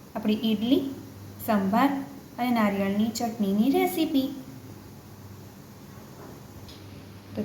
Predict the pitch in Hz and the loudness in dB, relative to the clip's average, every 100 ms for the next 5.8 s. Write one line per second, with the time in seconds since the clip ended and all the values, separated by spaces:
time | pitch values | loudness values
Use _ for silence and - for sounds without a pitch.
0 | 220 214 220 226 226 233 233 226 214 233 | 2 4 4 4 4 2 4 2 2 2
1 | 220 220 - 220 220 214 - - - 247 | 4 4 2 -4 -4 -6 -8 -16 -10 0
2 | 254 349 269 214 208 214 - - - - | 6 8 8 4 2 -2 -4 -16 -18 -18
3 | - - - - - 214 208 208 208 208 | -18 -18 -18 -20 -4 2 4 4 2 2
4 | 208 214 208 214 208 202 185 - 196 185 | 4 4 4 2 4 2 -2 -6 -6 -2
5 | 185 240 233 247 254 254 269 | 2 2 4 4 2 0 2